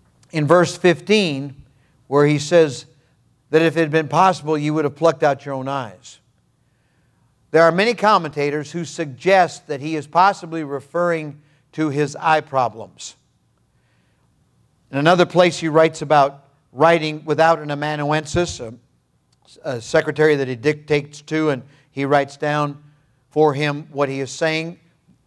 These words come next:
Parts of the Word of God were written that way with a, an amanuensis. And it was the very words that God was breathing that, that the, that the, uh, in this case, Paul is dictating in an amanuensis, a secretary,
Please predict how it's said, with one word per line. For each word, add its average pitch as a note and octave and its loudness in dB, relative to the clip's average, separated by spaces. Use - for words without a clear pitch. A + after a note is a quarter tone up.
Parts F3+ 0
of D#3+ -4
the D#3+ 0
Word D#3+ 2
of C#3 0
God E3 4
were C#3 -4
written D#3+ -4
that C#3+ -8
way C#3 -4
with C3+ -8
a, C3 -10
an C3 -10
amanuensis. C3+ -4
And C3 -4
it C#3 0
was C#3+ 2
the C3+ -6
very D#3 4
words D#3 2
that D3 -6
God D3+ 4
was C#3 -10
breathing D3 -2
that, C3+ -12
that C3+ -2
the, C3+ -6
that B2+ -6
the, B2+ -2
uh, B2 0
in B2+ -14
this C3 -4
case, C#3+ 2
Paul D3+ 4
is A#2+ -12
dictating D3 -2
in C3+ -6
an C3 -6
amanuensis, D3 -2
a B2+ -12
secretary, C#3 -4